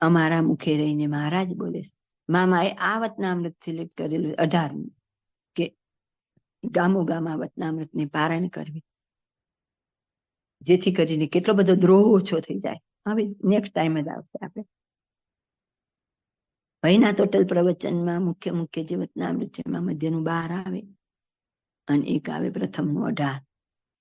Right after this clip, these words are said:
આ વગર મહારાજે ના જ પાડી દીધી છે કે નહીં થાય. એટલે એના માટે આપણને તૈયાર કરવા માટે સત્તરમાં હિંમત વિનાની વાત કરવામાં, ઉપવાસ કરવાનું કીધું, સોળમાં સત અસતનો વિવેક કહી દીધો કે એક મન કહેશે કે તારે આ બધું કરવું જોઈએ ને એક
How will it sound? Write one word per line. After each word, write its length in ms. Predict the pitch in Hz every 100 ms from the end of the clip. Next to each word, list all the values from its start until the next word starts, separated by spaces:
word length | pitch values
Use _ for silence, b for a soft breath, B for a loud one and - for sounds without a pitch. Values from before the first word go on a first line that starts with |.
| _ -
આ 180 | 185
વગર 320 | 202 196 196 185
મહારાજે 420 | 175 175 185 196
ના 320 | 170 180 240
જ 120 | -
પાડી 220 | 220 185 156
દીધી 260 | 156 156
છે 140 | - 196
કે 120 | 165
નહીં 240 | 180 190
થાય. 180 | 190 147
એટલે 600 | 147 _ _ _ _ 180
એના 240 | 190 226
માટે 320 | 226 214 208 202
આપણને 360 | 196 196 190
તૈયાર 460 | 190 190 196 190 190
કરવા 420 | 196 180 190 175
માટે 300 | 175 185 196
સત્તરમાં 540 | 190 196 - 185 180
હિંમત 320 | 170 175 180 -
વિનાની 400 | 180 180 175 175
વાત 220 | 180 180 -
કરવામાં, 440 | 175 175 170 175
ઉપવાસ 420 | 170 - 180 180 -
કરવાનું 300 | 180 180 185
કીધું, 320 | 185 196 196
સોળમાં 500 | 196 185 190 190 202
સત 280 | 196 190 190
અસતનો 420 | 196 185 185 175
વિવેક 400 | 175 202 202 -
કહી 240 | - 160 151
દીધો 280 | 147 160 - _ _ _ _ _ -
કે 160 | 185
એક 140 | 208 196
મન 220 | 196 185
કહેશે 300 | 196 190 190
કે 60 | 196
તારે 320 | 180 180 185
આ 120 | 185
બધું 320 | 175 185 180
કરવું 320 | 180 202 208
જોઈએ 160 | 180 165
ને 100 | 180
એક 160 | 202